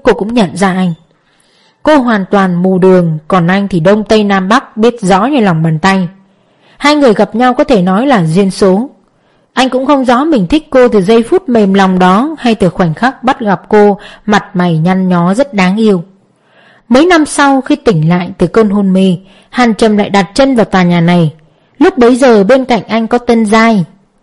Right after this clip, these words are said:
Mọi người đều nói anh là một cảnh sát hình sự.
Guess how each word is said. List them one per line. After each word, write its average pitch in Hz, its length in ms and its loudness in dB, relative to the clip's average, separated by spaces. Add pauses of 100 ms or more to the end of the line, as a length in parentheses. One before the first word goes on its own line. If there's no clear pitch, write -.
Mọi 269 160 2
người 240 160 4
đều 233 180 4
nói 226 300 0
anh 247 180 0
là 220 80 2
một 202 180 0
cảnh 180 140 0
sát 294 240 -2
hình 226 140 2
sự. - 360 0